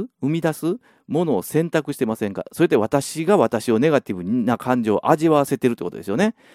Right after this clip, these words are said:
そういうふうになってませんかって。で、それ、それだけじゃなくて、私に、を喜ばせるっていう選択肢もあるんですよっていうことを言ってくれてます。わかります？だから、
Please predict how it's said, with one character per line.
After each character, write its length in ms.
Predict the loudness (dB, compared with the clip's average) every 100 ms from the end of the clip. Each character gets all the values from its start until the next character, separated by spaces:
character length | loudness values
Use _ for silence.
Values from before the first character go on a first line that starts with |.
| -20 _
そ 140 | 4
う 40 | 6
い 40 |
う 20 |
ふ 40 | 6
う 40 |
に 100 | 2
な 140 | 0
っ 40 | 0
て 120 | -2
ま 140 | -4
せ 120 | -6 -10
ん 80 |
か 120 | -4 -6
っ 20 |
て。 240 | _ -12 _ _ _ _ _
で、 160 | -4 -4 _
そ 140 | _ 0
れ、 140 | 0
そ 180 | 0 2
れ 60 | 2
だ 100 | 2
け 80 |
じ 80 | 0
ゃ 20 |
な 100 | -2
く 80 | -2
て、 260 | 2 0 0 _
私 360 | 0 0 0 -2
に、 220 | -4 -6 _
を 160 | 6 6
喜 360 | 8 4 4 2
ば 100 | 2
せ 140 | 0
る 60 | -2
っ 40 |
て 120 | 0
い 40 | -2
う 60 |
選 240 | 0 -4 0
択 240 | -4 -2
肢 100 | -4
も 180 | -2 -2
あ 160 | 0 0
る 120 | 0
ん 200 | -2 0
で 120 | -2
す 200 | -4 -4
よ 200 | 2 4
っ 80 | 2 _
て 100 | -4
い 40 | -4
う 80 |
こ 140 | -4 2
と 100 | 4
を 40 |
言 120 | 6
っ 20 | 4
て 100 | 2
く 60 |
れ 60 | 0
て 80 | 0
ま 100 | -6
す。 140 | -14 _ _ _ _ _
わ 120 | 0
か 80 | 2
り 80 | 4
ま 100 | 2
す？ 300 | 4 4 4 -4 _ -20 -4
だ 120 | 0
か 80 | 2
ら、 160 | 2